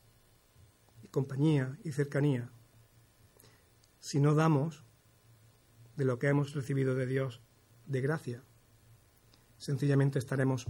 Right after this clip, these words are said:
mal usando lo que hemos recibido. Esto es una cara de la moneda. Solo una cara de la moneda.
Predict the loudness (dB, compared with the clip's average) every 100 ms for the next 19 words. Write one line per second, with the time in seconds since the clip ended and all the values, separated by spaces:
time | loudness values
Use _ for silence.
0 | -6 2 4 4 2 -6 -4 -2 -2 -2
1 | -6 -14 -4 -2 0 0 0 -2 -6 _
2 | -20 _ _ -6 -4 -6 -8 -12 -20 _
3 | -20 -18 -16 -10 -6 -4 0 0 0 -2
4 | -2 -2 -2 -2 -4 -14 _ _ _ _
5 | _ _ _ _ _ _ _ _ _ _
6 | _ _ _ _ -4 0 0 -2 -4 -6
7 | -6 -8 -4 -2 -2 -6